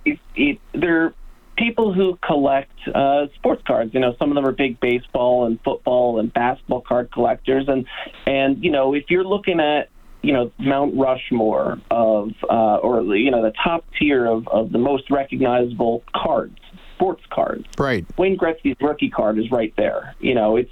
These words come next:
Speaker 1: it's certainly a, a top ten, if not a top five, most recognizable, uh, uh, card images. And
Speaker 2: Well
Speaker 1: so, you know, if you're,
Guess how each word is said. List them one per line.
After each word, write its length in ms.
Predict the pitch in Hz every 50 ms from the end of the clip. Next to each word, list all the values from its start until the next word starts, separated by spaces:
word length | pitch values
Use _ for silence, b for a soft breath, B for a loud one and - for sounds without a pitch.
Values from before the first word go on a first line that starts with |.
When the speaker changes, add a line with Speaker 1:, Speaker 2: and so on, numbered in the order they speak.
| -
Speaker 1:
it's 200 | - 123 - - - -
certainly 440 | 165 160 156 135 147 139 135 127 123
a, 160 | 113 104 -
a 160 | - 104 104 - -
top 240 | - 156 143 139 - - -
ten, 320 | - - 143 131 123 117
if 140 | 113 110 - - -
not 160 | 131 117 110
a 60 | 110
top 300 | - - 135 131 - - - -
five, 380 | - 127 120 113 110 110 117 - - B B B B B B
most 260 | 135 131 127 123 -
recognizable, 1000 | 113 131 127 123 - 123 123 123 117 117 117 120 117 110 113 113 110 117 - -
uh, 560 | - 104 92 98 - - - - - - -
uh, 180 | - - - 57 - -
card 360 | - - 139 131 127 123 113
images. 480 | 110 110 107 - - 92 71 - - - - B B B B B B B B B
And 200 | - - - 269
Speaker 2:
Well 100 | - -
Speaker 1:
so, 320 | - 143 139 139 131 131 98
you 140 | - 156 147
know, 120 | 131 131
if 140 | 113 131 131 -
you're, 280 | 151 170 185 190 185